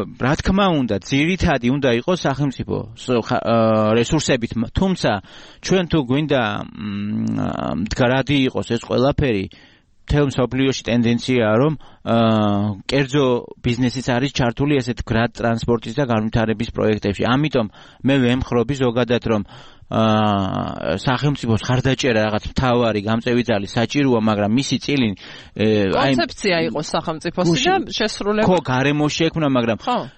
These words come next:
Speaker 1: ჩვენთან უამ-, ე, ამ ტრანსპორტის სფეროში იმის გამო, რომ, ო, ძალიან მობილობა იზრდება, ავტომანქანები, ბევრ სფეროში შეიძლება, რომ კერძო ბიზნესი შემოვიდეს, მაგრამ შენ უნდა შექმნა ჩარჩო გარემო, ხო, კარგი.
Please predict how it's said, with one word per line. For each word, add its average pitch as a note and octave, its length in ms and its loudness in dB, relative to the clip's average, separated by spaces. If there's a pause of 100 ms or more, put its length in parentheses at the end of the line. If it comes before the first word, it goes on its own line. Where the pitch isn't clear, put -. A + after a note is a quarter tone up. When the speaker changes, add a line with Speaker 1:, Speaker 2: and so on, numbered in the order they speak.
(100)
Speaker 1:
ჩვენთან E3+ 480 0
უამ-, C3 340 2
ე, B2+ 140 0 (100)
ამ C3+ 200 -2
ტრანსპორტის C#3+ 580 -2
სფეროში C3+ 500 0
იმის A#2+ 180 2
გამო, C3+ 300 2
რომ, A2 200 2
ო, G2 120 -2 (540)
ძალიან A#2+ 420 0
მობილობა A#2+ 480 2
იზრდება, A2+ 420 0
ავტომანქანები, B2 1200 0
ბევრ D3+ 280 2
სფეროში D#3 400 -2
შეიძლება, C#3+ 400 0
რომ A#2 160 0
კერძო C3 320 0
ბიზნესი B2 420 -2
შემოვიდეს, C3 640 2
მაგრამ A2+ 240 0
შენ D3 180 -2
უნდა C#3+ 140 0
შექმნა D#3+ 340 -2
ჩარჩო D3 340 0
გარემო, C3 360 0
ხო, C#3 140 0
კარგი. B2 380 0